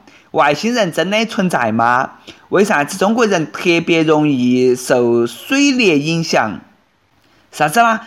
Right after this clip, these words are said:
这些问题不太好回答啊。好吧，霍金先生，以后，呃，有不会的物理题我可以向你请教啊，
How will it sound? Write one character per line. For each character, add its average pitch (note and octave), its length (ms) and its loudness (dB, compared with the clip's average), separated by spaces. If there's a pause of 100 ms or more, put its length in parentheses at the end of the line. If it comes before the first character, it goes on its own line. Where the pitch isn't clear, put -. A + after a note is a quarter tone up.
(140)
这 D3+ 140 0
些 B3 140 -2
问 D3+ 180 -2
题 C#3+ 300 2
不 - 180 -4
太 A2+ 160 -6
好 D#3 180 0
回 C#3 240 0
答 A#2 140 0
啊。 G2+ 380 -2 (440)
好 - 140 -2
吧， B2+ 320 -2
霍 A#2 160 -4
金 A#2 160 -10
先 C3 140 -4
生， C3 180 -2 (300)
以 C4 120 2
后， A#2+ 540 2 (100)
呃， B2 200 2
有 A3 180 2
不 - 160 -4
会 A#2+ 180 0
的 C3 160 4
物 C#3 220 4
理 C3+ 160 2
题 C3 200 -4
我 C3+ 340 4
可 F3+ 240 -2
以 C#3+ 280 4
向 A2 240 -2
你 B2 120 0
请 G#3+ 280 2
教 B2+ 160 0
啊， G#2 400 -2